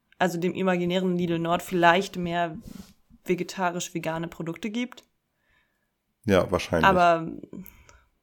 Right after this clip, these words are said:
Speaker 1: müsste man, also ich will mich nicht drauf festlegen, weil ich
Speaker 2: Ja.
Speaker 1: mir vorstellen könnte, dass das ähnlich ist. Weil Lidl
Speaker 2: Ich
Speaker 1: damit
Speaker 2: meine
Speaker 1: ja
Speaker 2: auch, dass
Speaker 1: bundesweit ziemlich viel Werbung macht.
Speaker 2: Ich vermute, dass Lidl im Süden auch schmutziger ist.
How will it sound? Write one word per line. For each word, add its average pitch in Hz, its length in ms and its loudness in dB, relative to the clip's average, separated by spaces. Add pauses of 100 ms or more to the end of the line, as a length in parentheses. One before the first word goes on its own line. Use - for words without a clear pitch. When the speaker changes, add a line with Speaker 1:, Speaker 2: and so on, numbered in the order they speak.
(100)
Speaker 1:
müsste 190 280 -8
man, 170 280 -4
also 165 400 -2
ich - 180 -12
will 196 100 0
mich 214 140 -2
nicht 202 120 -4
drauf 185 220 -4
festlegen, 175 460 0
weil 175 100 0
ich 175 40 -4
Speaker 2:
Ja. 156 100 0
Speaker 1:
mir 170 100 -4
vorstellen 175 360 -8
könnte, 175 240 -8
dass 170 100 -8
das 160 220 -12
ähnlich 156 360 -8
ist. - 280 -10 (480)
Weil 196 160 4
Lidl 220 180 2
Speaker 2:
Ich 220 60 0
Speaker 1:
damit 214 160 6
Speaker 2:
meine 277 140 10
Speaker 1:
ja - 80 10
Speaker 2:
auch, - 100 8
dass 226 80 4
Speaker 1:
bundesweit 208 560 4
ziemlich 190 280 -4
viel 180 200 -6
Werbung 160 400 0
macht. - 340 -14 (840)
Speaker 2:
Ich - 120 -14
vermute, 123 380 4
dass 104 240 4
Lidl 113 280 4
im 98 140 2
Süden 98 220 2
auch 87 120 2
schmutziger - 580 -2
ist. - 240 -8